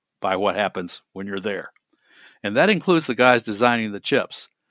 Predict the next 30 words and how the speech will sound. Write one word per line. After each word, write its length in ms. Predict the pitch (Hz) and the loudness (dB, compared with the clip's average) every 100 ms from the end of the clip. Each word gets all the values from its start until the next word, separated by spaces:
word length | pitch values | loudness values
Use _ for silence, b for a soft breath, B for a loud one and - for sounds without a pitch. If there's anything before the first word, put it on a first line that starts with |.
| _ | _
They 160 | - 160 | 0 2
can't 260 | 156 135 117 | 4 2 0
figure 220 | 113 110 | 0 2
out 140 | 104 | 4
how 100 | 113 | 4
to 80 | 104 | 2
make 180 | 101 98 | -2 -8
the 100 | 101 | -8
chips 300 | - 101 - | -4 -4 -4
denser 520 | 104 120 123 95 95 _ _ _ - | -2 -2 -2 -8 -10 _ _ _ -14
until 300 | 95 117 113 | -6 -2 0
they 140 | 113 | 0
get 180 | 110 107 _ _ _ _ | 0 -4 _ _ _ _
to 80 | 107 | -4
the 120 | 107 | 2
last 320 | 131 143 - | 4 4 4
order 180 | 104 90 | -2 -4
of 80 | 92 | -6
magnitude, 460 | 92 90 - 101 | -8 -8 -8 -8
and 120 | 95 95 | -8 -6
then 140 | 101 | -6
they 140 | 98 | -6
figure 280 | 92 107 95 | -6 -8 -8
out 120 | 90 | -6
how 80 | 98 | -6
to 80 | 87 | -8
go 140 | 98 | -10
the 100 | 90 | -10
next 240 | 85 82 - | -12 -14 -14
step. 260 | - 87 | -12 -12